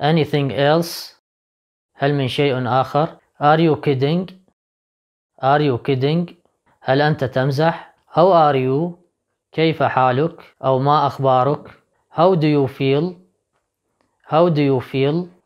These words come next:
ما هو شعورك؟ How much is it? كم سعره؟ How old are you? كم عمرك؟ How was your weekend?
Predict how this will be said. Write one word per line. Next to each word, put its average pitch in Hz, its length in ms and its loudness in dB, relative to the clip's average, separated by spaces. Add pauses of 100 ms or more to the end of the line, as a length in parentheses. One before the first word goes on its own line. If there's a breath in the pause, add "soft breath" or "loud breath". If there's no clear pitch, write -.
(120)
ما 160 200 2
هو 147 220 2
شعورك؟ 135 680 -2 (300 soft breath)
How 180 260 2
much 180 320 0
is 131 240 -2
it? 143 340 -4 (140)
كم 175 180 0
سعره؟ 139 680 0 (160)
How 160 180 2
old 165 340 2
are 131 240 2
you? 135 360 -2 (260)
كم 165 260 2
عمرك؟ 143 540 0 (400)
How 170 220 2
was 160 340 2
your 139 240 2
weekend? 139 680 -4